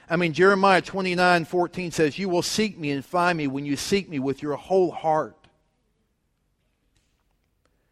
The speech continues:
We know Jesus said, "Seek and you will find." We see over and over again different scriptures about seeking after God.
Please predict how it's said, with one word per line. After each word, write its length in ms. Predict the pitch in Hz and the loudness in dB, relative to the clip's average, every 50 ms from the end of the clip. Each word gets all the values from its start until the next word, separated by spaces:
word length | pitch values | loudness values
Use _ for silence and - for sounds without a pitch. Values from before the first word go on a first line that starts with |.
| _ _ _ - | _ _ _ -2
We 140 | 160 175 | 0 2
know 280 | 180 190 190 190 180 156 - - _ - | 4 6 6 6 4 2 -4 -14 _ -8
Jesus 300 | - 208 214 196 175 - | -6 -4 -2 -2 0 2
said, 200 | - 175 165 - | 2 2 2 2
"Seek 400 | - - - 240 226 185 - - | -2 0 2 0 0 0 -2 -4
and 120 | 160 160 | -4 -2
you 120 | 165 175 160 | 0 2 2
will 140 | 165 170 151 | 4 2 2
find." 540 | - - 196 185 180 165 131 113 101 95 - _ _ _ _ _ _ _ _ _ _ _ _ _ _ _ _ _ _ _ _ _ _ _ _ _ _ - | 0 0 0 2 2 2 2 -2 -4 -10 -16 _ _ _ _ _ _ _ _ _ _ _ _ _ _ _ _ _ _ _ _ _ _ _ _ _ _ -6
We 140 | 190 220 | -2 -2
see 280 | 226 - - 233 208 180 | -2 0 0 0 0 2
over 380 | - 170 208 220 233 190 214 214 | 6 8 8 8 8 6 2 -2
and 120 | 208 196 | 2 4
over 260 | 190 196 190 175 190 | 4 4 4 4 2
again 360 | 180 156 160 165 160 147 139 | 0 2 0 0 0 0 0
different 320 | 135 180 180 - 190 170 - | 0 0 0 0 -4 -10 -10
scriptures 640 | - - - 190 180 - - - 131 120 107 - - _ - _ - | -8 0 0 0 0 0 -4 -8 -8 -8 -10 -12 -20 _ -20 _ -4
about 380 | 156 143 170 165 151 - - | 2 6 8 8 8 6 2
seeking 500 | - - - - 190 - 196 190 180 165 | -4 0 0 0 0 0 -4 -6 -6 -4
after 460 | - 165 170 170 175 - - 180 170 | -2 0 0 0 0 -2 -4 -4 -4
God. 480 | 160 156 165 165 143 123 107 104 92 - | 2 4 4 4 4 2 0 -4 -12 -20